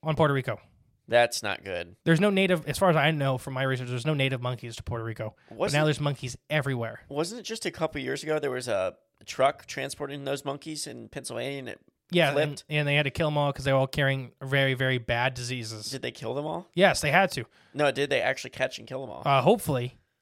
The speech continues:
Speaker 2: Hmm.
Speaker 1: They were very serious about it. It
Speaker 2: Oh,
Speaker 1: wa-
Speaker 2: yeah.
Speaker 1: it wasn't, like, a cover-up thing. Like, they were, like, going through people's yards and shooting monkeys.
Speaker 2: Oh, for sure, yeah.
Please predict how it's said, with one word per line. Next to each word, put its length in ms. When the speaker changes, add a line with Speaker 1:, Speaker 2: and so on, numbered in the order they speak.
Speaker 2:
Hmm. 300
Speaker 1:
They 100
were 100
very 260
serious 480
about 300
it. 60
It 120
Speaker 2:
Oh, 160
Speaker 1:
wa- 60
Speaker 2:
yeah. 180
Speaker 1:
it 60
wasn't, 220
like, 140
a 40
cover-up 420
thing. 160
Like, 180
they 120
were, 100
like, 180
going 200
through 80
people's 240
yards 260
and 100
shooting 240
monkeys. 380
Speaker 2:
Oh, 140
for 160
sure, 300
yeah. 220